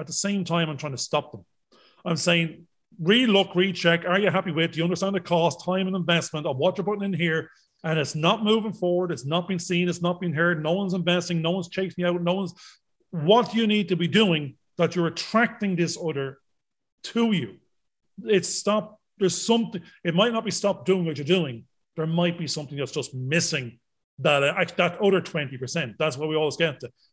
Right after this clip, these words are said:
We all can do the eighty. But if the value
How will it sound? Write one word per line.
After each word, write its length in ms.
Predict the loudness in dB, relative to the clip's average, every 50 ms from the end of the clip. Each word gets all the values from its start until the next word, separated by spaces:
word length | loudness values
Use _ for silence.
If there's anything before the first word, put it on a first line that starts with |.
| _ _
We 320 | -2 -2 -2 -2 -6 -8 _
all 300 | 2 4 6 6 6 6
can 160 | 4 2 0
do 200 | 0 0 0 0
the 160 | 0 -2 -4 -4
eighty. 360 | -6 -6 -6 -8 -12 -16 _ _ _ _ _ _ _ _ _ _ _
But 140 | 2 4 4
if 120 | 4 4
the 80 | 2 0
value 760 | 0 0 0 2 2 4 2 2 2 2 2 2 0 -2 -6